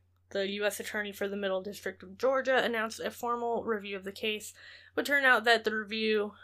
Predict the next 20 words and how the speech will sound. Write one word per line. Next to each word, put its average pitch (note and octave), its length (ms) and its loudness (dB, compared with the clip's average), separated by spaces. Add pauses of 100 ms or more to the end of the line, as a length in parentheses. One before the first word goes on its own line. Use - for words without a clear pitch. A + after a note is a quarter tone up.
(220)
uh, F#3+ 340 4
would G3 140 -2
turn A3 180 -2
up G3+ 100 -2
no G#3 340 0
new G#3+ 220 -4
conclusions, G#3 840 -4
as G3 180 -8
there G3+ 100 -6
were G3+ 100 -6
n-, G3 260 -8
there A3 200 4
was A3+ 120 2
no A3 300 2
evidence F#3+ 480 -2
that G3+ 160 -8
panned G3+ 320 -2
out F#3 420 2 (340)
to A3+ 100 -6
support F#3+ 440 -4